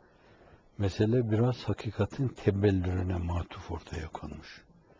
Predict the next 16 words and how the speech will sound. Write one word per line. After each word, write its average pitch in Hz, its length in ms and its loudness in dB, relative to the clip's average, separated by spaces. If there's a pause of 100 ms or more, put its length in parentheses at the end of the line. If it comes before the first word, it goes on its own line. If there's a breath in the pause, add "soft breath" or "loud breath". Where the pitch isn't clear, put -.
(760 soft breath)
Yani 110 280 2
müdavele-i 98 680 6
efkar 92 480 0
olsun 82 500 -4 (140)
burada. 101 440 -6 (840 soft breath)
Hakikaten 107 460 0
bazı 95 260 6
şeyler 87 400 0
sorgulansın. 90 920 -4 (960 soft breath)
Ta 151 240 0
böyle 101 320 4
kalp - 300 -2
şeyler 104 460 4
işin 107 300 -2
içine 123 360 -2
girmesin. 87 640 0